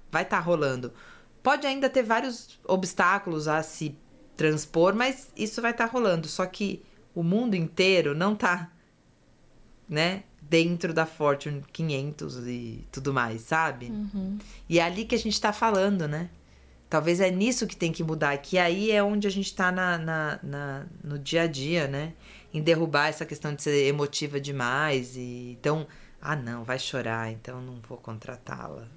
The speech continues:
Speaker 1: O homem talvez não dispense as lágrimas, mas ele também fica aborrecido.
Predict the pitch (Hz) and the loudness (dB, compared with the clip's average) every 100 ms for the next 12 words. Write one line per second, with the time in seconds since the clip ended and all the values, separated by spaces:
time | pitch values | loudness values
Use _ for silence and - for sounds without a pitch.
0 | - - _ - - - - 165 180 214 | -20 -20 _ -20 -20 -20 0 4 4 4
1 | 233 233 226 233 233 226 - - _ - | 4 4 4 0 -2 -6 -8 -16 _ 2
2 | 208 220 - 247 247 233 208 190 160 139 | 4 4 2 2 4 4 4 2 -2 -2
3 | 131 143 143 156 165 226 214 180 208 202 | -2 -2 -2 -2 0 2 4 4 2 0
4 | - 143 147 131 139 - 135 120 120 117 | -4 -4 -4 -8 -8 -8 -6 -6 -8 -12